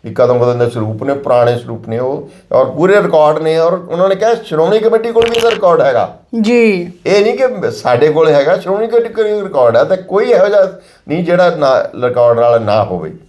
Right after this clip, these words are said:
Speaker 1: ਕਿੱਥੋਂ ਕਦੋਂ ਕਦੋਂ ਆਏ, ਇਹ ਵੀ ਉਹਨਾਂ ਨੇ ਦੱਸਿਆ
Speaker 2: ਹੂੰ।
Speaker 1: ਪੂਰਾ। ਸੋ ਉਹ ਜਿਹੜੀ, ਅਹ, ਜਿਹੜੀ ਕੱਲ੍ਹ ਵਾਲੀ ਗੱਲ ਸੀ ਉਹ, ਤਾਂ ਔਰ ਉਹਨਾਂ ਨੇ ਇੱਕ ਐਲੀਗੇਸ਼ਨ ਇਹ ਵੀ ਲਾਇਆ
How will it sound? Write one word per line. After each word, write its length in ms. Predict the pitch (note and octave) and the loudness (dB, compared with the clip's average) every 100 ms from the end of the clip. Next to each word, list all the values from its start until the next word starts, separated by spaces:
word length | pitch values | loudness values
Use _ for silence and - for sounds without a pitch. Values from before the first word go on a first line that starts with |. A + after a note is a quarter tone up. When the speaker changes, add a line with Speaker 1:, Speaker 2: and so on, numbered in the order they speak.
| A#2 A2 | -18 -12
Speaker 1:
ਕਿੱਥੋਂ 320 | E3 E3+ F#3+ F#3+ | -12 -6 -4 0
ਕਦੋਂ 280 | F3+ F#3+ | 2 2
ਕਦੋਂ 220 | F#3+ F#3+ F#3+ | 2 2 2
ਆਏ, 260 | E3+ F#3+ | 4 2
ਇਹ 100 | G#3 | 0
ਵੀ 80 | C4 | -2
ਉਹਨਾਂ 140 | B3 | -2
ਨੇ 60 | A#3+ | -2
ਦੱਸਿਆ 360 | G3+ - G#3+ - | -4 -4 -4 -2
Speaker 2:
ਹੂੰ। 460 | A3+ A3 G#3+ G3+ F#3 | -2 0 0 -2 -2
Speaker 1:
ਪੂਰਾ। 360 | F3+ E3+ F2 - _ _ _ _ _ _ | 2 2 0 -8 _ _ _ _ _ _
ਸੋ 140 | F#3 | 0
ਉਹ 560 | F#3+ D#3+ G#3 A3+ A3+ A3 | 0 2 4 4 4 0
ਜਿਹੜੀ, 500 | F#3 G3 G#3 F#3 - _ | -2 -4 -6 -10 -14 _
ਅਹ, 340 | C#3+ D3 C#3+ C#3 | 0 2 2 0
ਜਿਹੜੀ 360 | D3 D#3+ D3+ | -4 -4 -4
ਕੱਲ੍ਹ 320 | D3 D3 D#3+ D#3 | -2 0 0 0
ਵਾਲੀ 200 | D3 A#2+ | 0 2
ਗੱਲ 220 | A#2 A#2 | 0 0
ਸੀ 140 | A2+ | -2
ਉਹ, 440 | C#3 A#2+ A#2+ A#2+ - _ | -6 -4 -4 -6 -14 _
ਤਾਂ 100 | C#3 | 0
ਔਰ 80 | E3 | 2
ਉਹਨਾਂ 380 | F3+ F3 E3+ F3 | 4 4 2 2
ਨੇ 80 | G3 | 0
ਇੱਕ 160 | F#3 | 0
ਐਲੀਗੇਸ਼ਨ 500 | F3 D#3 D#3+ E3+ - E3 | 0 2 0 -4 -4 -6
ਇਹ 80 | |
ਵੀ 100 | F#3 | -4
ਲਾਇਆ 400 | F3+ B2 F2 D#2 | 0 2 2 -2